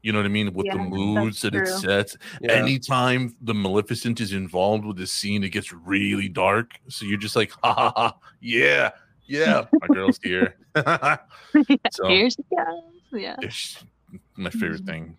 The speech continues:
Speaker 1: My favorite, she's right, she's right there. Literally right there. That's the Maleficent.
Speaker 2: Oh, nice.
Speaker 1: She's my,
Speaker 2: Yeah.
Speaker 1: she's my favorite Disney villain. Because she has, she has the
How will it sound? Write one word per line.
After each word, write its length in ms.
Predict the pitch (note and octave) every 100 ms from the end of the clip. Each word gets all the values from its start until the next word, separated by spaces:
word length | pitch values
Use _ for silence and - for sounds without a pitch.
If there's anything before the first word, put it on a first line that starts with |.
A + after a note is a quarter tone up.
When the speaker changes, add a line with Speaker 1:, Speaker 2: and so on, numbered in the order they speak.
| -
Speaker 1:
My 80 | F2+
favorite, 220 | F#2+ F2+
she's 320 | - F#2 -
right, 180 | F2+ F2
she's 260 | - E2 D#2+
right 260 | F2+ F2
there. 260 | E2+ E2 - _ F2+
Literally 440 | F#2 F#2 F2+ F2
right 240 | F2 E2+
there. 140 | E2 E2
That's 180 | E2+ -
the 60 |
Maleficent. 680 | F2 E2 E2+ - - E2+ - _ _ _ _ _ _ _
Speaker 2:
Oh, 240 | A3 G4 B3+
nice. 640 | F#3+ D#4+ A#3+ - - _ _ _ _ _ _ _ _
Speaker 1:
She's 180 | - F#2+
my, 100 | F#2+ -
Speaker 2:
Yeah. 80 | G#2
Speaker 1:
she's 220 | G3+ C3+
my 100 | D3
favorite 280 | - D3 C3+
Disney 200 | C#3+ D#3+
villain. 280 | D#3+ D#2 F2+ _ _ _ - - - _
Because 380 | E3+ F3+ F#3+ G3
she 100 | G3+
has, 320 | F#3+ F#3+ E3
she 200 | - D#3+
has 260 | D#3+ E3+ C#3
the 100 | C3